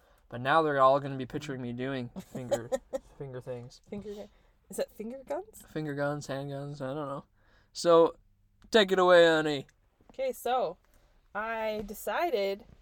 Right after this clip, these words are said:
Speaker 2: to head up north, and I had two, you know, I, I would say life-changing events happen to me.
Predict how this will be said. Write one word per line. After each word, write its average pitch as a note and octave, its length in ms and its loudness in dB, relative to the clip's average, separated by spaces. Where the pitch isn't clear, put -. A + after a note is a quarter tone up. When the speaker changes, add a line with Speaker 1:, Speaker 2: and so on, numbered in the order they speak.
Speaker 2:
to G#3+ 520 -4
head G3 180 -8
up A#3 140 -4
north, A#3 400 -4
and G3 540 -6
I G#3 60 -8
had F#3+ 440 -6
two, B3+ 640 -4
you F#4+ 100 -8
know, F#4 140 -2
I, D#4+ 200 -4
I A4+ 240 2
would E4+ 160 -2
say G#3+ 220 -4
life-changing A3+ 840 -6
events B3 440 -6
happen F#3+ 360 -12
to - 120 -18
me. A3 260 -14